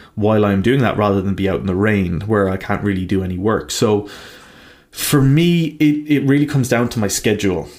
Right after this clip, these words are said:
Now, clearly, uh, well, I would hope that if you were having sex as a form of, um, a form of activity, you would probably be fully immersed, um, no pun intended,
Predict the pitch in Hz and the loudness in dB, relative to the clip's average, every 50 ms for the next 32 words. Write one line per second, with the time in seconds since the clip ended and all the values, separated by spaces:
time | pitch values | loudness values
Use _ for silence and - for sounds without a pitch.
0 | - _ _ - - 127 120 110 101 95 87 - - - - 156 147 135 120 113 | -20 _ _ -6 -2 0 0 0 0 -2 -6 -8 -4 0 2 2 4 4 4 2
1 | 104 98 95 - - - - - 107 101 98 - - - - - 104 101 98 92 | 2 0 -2 -6 -10 -8 -6 -4 -2 -2 -2 -4 -6 -10 -10 -8 -4 -2 0 0
2 | 85 104 98 92 92 - - 127 123 113 - - - - - - 104 92 - 107 | 0 0 0 0 0 2 2 2 2 0 -2 -4 0 0 0 2 0 -2 -2 -2
3 | 101 - - 104 95 98 101 92 95 92 - - 104 101 - - 104 95 92 - | -4 -2 -2 -2 0 0 -2 -2 -4 -4 -2 -2 -4 -2 -2 -4 -4 -4 -4 -4
4 | 104 101 95 95 98 92 90 90 - - - - - - - _ - - - 101 | -2 -2 0 0 0 -2 -2 -4 -6 -10 -14 -16 -20 -20 -20 _ -10 -6 -2 -2
5 | 95 95 92 90 87 90 90 90 - _ _ - - _ - - - - - - | 0 0 -2 -2 -2 -4 -6 -8 -10 _ _ -20 -20 _ -14 -12 -10 -10 -10 -12
6 | - - - 98 - - - 101 98 98 98 92 90 - - - - - - 127 | -10 -8 -8 -8 -4 -2 -2 0 0 0 0 -2 -2 -4 -6 -6 -6 -2 0 0
7 | 117 107 90 98 95 92 90 - - - - _ - 101 104 107 107 104 104 104 | 0 2 0 0 0 -2 -4 -8 -16 -20 -16 _ -4 0 2 2 2 2 0 0
8 | 101 - - - 165 175 151 139 123 117 117 110 107 107 104 - - - 139 117 | -2 -2 0 0 0 2 2 2 2 2 0 0 0 0 -2 -2 -2 0 2 2
9 | 110 104 98 104 104 98 - - - - - - - - - _ - - 104 101 | 2 2 2 0 0 -2 -2 -6 -8 -8 -10 -10 -12 -12 -12 _ -8 -6 -4 -2
10 | 117 104 98 98 95 101 104 101 - 110 101 101 98 - - 127 113 107 104 92 | -2 0 0 0 0 0 -2 -2 -2 -2 -2 -2 -2 -2 -2 -2 0 0 0 -2
11 | 95 - - | -2 -4 -12